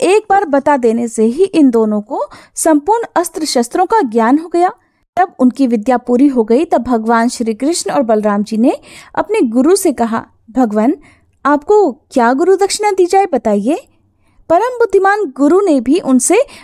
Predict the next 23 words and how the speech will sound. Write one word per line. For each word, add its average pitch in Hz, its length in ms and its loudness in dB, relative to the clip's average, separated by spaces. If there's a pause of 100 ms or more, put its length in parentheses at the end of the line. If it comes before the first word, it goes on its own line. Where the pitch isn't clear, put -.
(140)
अलौकिक 269 520 0
कर्म 262 280 2
का 339 240 0
विचार 247 460 0
करके 220 340 -4 (460)
अपने 277 280 -2
मरे 262 340 4
हुए 415 140 2
पुत्र 285 360 -4
को 403 160 0
मांग 359 240 2
लिया, 262 280 0 (440)
जो 370 120 -2
प्रभास 285 480 0
क्षेत्र 277 360 -2
में 311 160 4
समुद्र 269 460 0
के 247 180 0
भीतर 240 340 0
डूब 311 220 -2
गया 302 220 0
था। 294 280 -8 (640)
तब 330 180 0